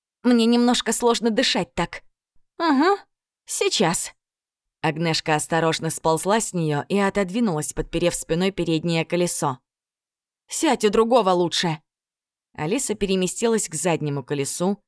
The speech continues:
подтянула ноги, спрятав их за сумку. Едва замечая, стряхнула песок с колен и ладоней.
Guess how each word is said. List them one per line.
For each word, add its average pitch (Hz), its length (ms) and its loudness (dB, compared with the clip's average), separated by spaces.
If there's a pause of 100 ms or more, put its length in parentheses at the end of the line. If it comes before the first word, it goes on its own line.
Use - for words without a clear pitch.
(340)
подтянула 233 600 2
ноги, 180 320 0
спрятав 175 460 -2
их 185 120 -2
за 196 140 -2
сумку. 127 540 -8 (400)
Едва 165 320 0
замечая, 170 500 0
стряхнула 170 520 -4
песок - 360 -4
с - 80 -8
колен 185 400 0 (100)
и 196 80 0
ладоней. 175 680 -2